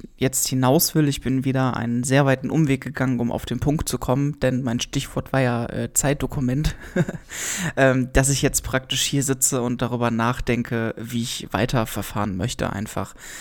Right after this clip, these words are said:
Ihr habt so viel mitbekommen, ich habe euch so viel erzählt über mein Leben, meinen Lebensweg und die aktuelle Situation, ähm, dass ich mich teilweise selber frage, äh, das frage ich mich eigentlich schon mein ganzes Leben lang, aber da frage ich mich einfach,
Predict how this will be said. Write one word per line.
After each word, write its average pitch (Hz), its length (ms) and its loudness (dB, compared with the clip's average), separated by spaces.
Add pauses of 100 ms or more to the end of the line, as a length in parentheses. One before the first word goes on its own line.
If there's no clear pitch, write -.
(240)
Ihr 139 160 2
habt - 220 -2
so 151 200 2
viel 156 260 4
mitbekommen, 123 880 0
ich - 140 -2
habe 143 140 2
euch 135 120 0
so 139 80 0
viel 135 220 2
erzählt 131 640 2
über 117 480 -2
mein 127 240 2
Leben, 127 260 2
meinen 120 220 0
Lebensweg 123 520 0
und 123 140 2
die 107 80 0
aktuelle - 460 -2
Situation, 120 720 0 (340)
ähm, 117 320 0
dass 127 300 0
ich 135 160 0
mich 135 160 2
teilweise 123 440 2
selber 123 320 2
frage, 120 1160 -4
äh, - 80 -12
das - 200 -4
frage 139 200 0
ich 131 140 0
mich 127 160 -2
eigentlich 127 240 0
schon 135 140 0
mein 123 120 2
ganzes 123 300 0
Leben 143 200 4
lang, 113 200 0
aber 120 240 -2
da 113 100 -4
frage 139 300 -2
ich 151 100 -4
mich 131 120 -2
einfach, 131 260 -2